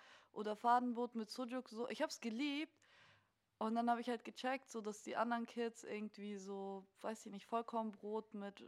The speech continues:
was weiß ich was hatten und dass sie mein Essen so blöd angeschaut haben. Und dann hab ich halt meine Eltern voll dafür geschämt und meinte so, „Äh, ich will das nicht.“ Wobei man's so geliebt, also ich, es war richtig <laughs> lecker, aber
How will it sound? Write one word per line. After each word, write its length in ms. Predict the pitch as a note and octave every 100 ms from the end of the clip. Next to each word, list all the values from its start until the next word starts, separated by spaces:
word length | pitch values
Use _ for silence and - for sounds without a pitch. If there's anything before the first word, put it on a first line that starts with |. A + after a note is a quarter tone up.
| -
was 220 | G#3 G#3
weiß 180 | G#3 -
ich 180 | B3 -
was 240 | G#3 -
hatten 500 | G3 G3 G#3 G3 G3+ - - - _ _
und 520 | G3 G3 G3 F#3+ G3 F#3+ - G3
dass 220 | G3 -
sie 60 |
mein 200 | G3+ F#3+
Essen 260 | - G#3+ G#3+
so 120 | G3
blöd 200 | F#3 F#3+
angeschaut 580 | - A3 G#3 - F#3+ -
haben. 200 | F#3+ F#3 F#3
Und 140 | F#3
dann 240 | G3 -
hab 160 | - G#3+
ich 100 | A3
halt 120 | A3+
meine 240 | A3 G#3+ -
Eltern 280 | D4 B3+ G#3+
voll 160 | F#3+
dafür 240 | F#3 - F#3
geschämt 260 | F#3+ G3
und 60 | G3
meinte 380 | G3 G3+ - G3+
so, 220 | G3+ -
„Äh, 280 | A#3+ B3+ G#3+
ich 160 | -
will 100 | B3
das 240 | B3 G3+ -
nicht.“ 320 | F#3 G3+ - _ - - - - _ _ _ -
Wobei 300 | G3 A3+ A#3+
man's 240 | B3 A#3+
so 120 | A#3
geliebt, 440 | G#3 A3+ D4 - -
also 180 | G3+ G3
ich, 160 | - -
es 200 | G#3 -
war 140 | A3 B3
richtig 320 | D#4 D4 A3+
<laughs> 140 | A3+ C4+
lecker, 520 | - B3 A3 G3+ -
aber 360 | G3+ G3 G3